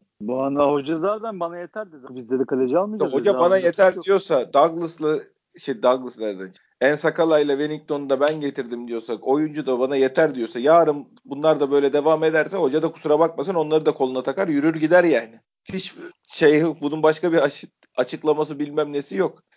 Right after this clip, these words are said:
Speaker 2: Biz iki sene şampiyon olmuş Şenol Güneş'i bu taraftarın önünde durup da ikna edemedik. İki sene üst üste şampiyon olmuş adama, kardeşim bütçeydi bilmem neydi, anlatamadık taraftara.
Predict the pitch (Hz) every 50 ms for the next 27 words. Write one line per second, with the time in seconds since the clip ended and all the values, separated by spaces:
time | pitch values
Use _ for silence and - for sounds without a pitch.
0 | _ _ _ - 131 127 143 - 180 156 185 180 165 165 160 165 156 151 156 175
1 | 170 165 160 156 151 151 160 160 - 160 143 139 147 147 147 156 151 160 160 185
2 | 185 - - _ _ _ _ _ _ - - - 156 151 143 147 - 147 135 147
3 | 147 147 151 151 156 143 135 151 165 160 160 - 143 131 - - 151 147 143 143
4 | 139 156 156 151 139 139 131 135 127 135 139 135 131 - 196 190 175 185 160 151
5 | 151 151 - - 147 135 139 151 147 151 - 180 185 180 160 151 143 139 147 135
6 | 127 135 135 151 196 202 - - - - _ _ _ - - 139 135 160 170 170
7 | 165 165 151 147 143 147 143 _ - 190 175 175 160 151 147 156 151 165 165 165
8 | 165 180 185 180 180 156 151 151 151 151 151 180 185 170 151 120 117 - - _
9 | _ _ _ _ _ - 127 120 120 117 113 - - 113 107 107 107